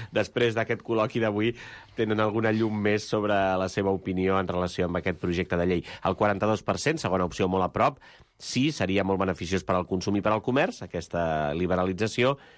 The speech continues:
i un nou per cent diuen, "No, sempre busco oportunitats. Aquests dies, si s'amplia, no hi hauria tants descomptes." Realment, si la llei s'aprovés en els termes en què està redactada pel govern i aprovada pel govern, mm, eh, hi haurà, hi haurà perjudicis per al consumidor? És a dir, no hi haurà tants descomptes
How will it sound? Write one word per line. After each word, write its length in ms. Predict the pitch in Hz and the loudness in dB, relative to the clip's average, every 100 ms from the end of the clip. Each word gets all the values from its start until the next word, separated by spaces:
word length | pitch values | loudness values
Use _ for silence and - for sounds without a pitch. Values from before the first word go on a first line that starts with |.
| - | -8
i 120 | 113 | -2
un 100 | 123 | 2
nou 180 | 120 117 | 4 2
per 140 | 113 107 | 2 -2
cent 160 | 107 | -2
diuen, 300 | 107 113 110 | 2 2 4
"No, 180 | 104 101 | 2 2
sempre 300 | - 98 98 | 0 -2 0
busco 320 | 92 92 - | -2 -2 -2
oportunitats. 800 | 90 92 90 90 87 95 92 - | -2 -2 -2 -2 0 0 0 -4
Aquests 280 | 85 101 87 | -4 -4 -2
dies, 240 | 98 101 | 0 0
si 120 | - | 0
s'amplia, 420 | - 90 82 98 101 | -4 -4 -2 0 2
no 80 | |
hi 80 | 95 | 2
hauria 200 | 92 92 | 2 2
tants 180 | 92 87 | 0 0
descomptes." 440 | 87 80 82 76 87 | -2 -2 -4 -4 0
Realment, 360 | 120 131 170 - - - | 0 0 -2 -6 -16 -12
si 160 | - | -2
la 100 | 117 | 0
llei 160 | 104 127 | 2 0
s'aprovés 540 | 196 151 117 107 95 - - - | -2 -2 0 0 -2 -10 -14 -4
en 80 | |
els 160 | 104 98 | -2 -2
termes 480 | - 104 120 110 - - | -2 -2 -2 -2 -6 -6
en 100 | 98 | -4
què 80 | |
està 180 | 101 - | -2 0
redactada 480 | 98 95 95 104 98 | 0 0 -2 -2 0
pel 160 | 98 92 | 0 -2
govern 340 | 92 98 95 | 0 0 0
i 40 | 92 | -2
aprovada 380 | 87 92 95 | -2 0 0
pel 120 | 92 90 | 0 -2
govern, 340 | 90 101 151 - - - - | 0 0 -2 -8 -20 -20 -14
mm, 320 | - 107 104 104 | -6 -2 -2 -2
eh, 180 | - 50 - 50 50 - 73 98 | -4 -6 -8 -12 -12 -8 -6 -4
hi 220 | - 101 | -2 2
haurà, 800 | 98 95 101 104 123 131 110 95 85 | 4 4 2 2 2 2 2 0 0
hi 100 | 95 | 0
haurà 180 | 95 110 | 0 0
perjudicis 460 | 135 113 101 95 | -2 -2 -2 -4
per 160 | - 95 | -4 -2
al 160 | 87 87 | -2 -2
consumidor? 480 | 90 85 90 90 | -4 -2 0 0
És 60 | 127 | 0
a 40 | |
dir, 140 | 104 92 | 0 0
no 100 | 101 | 2
hi 60 | 110 | 2
haurà 200 | 104 95 | 2 0
tants 180 | 90 92 | -2 -4
descomptes 680 | 85 - 87 92 226 - | -6 -4 -4 -4 -4 -4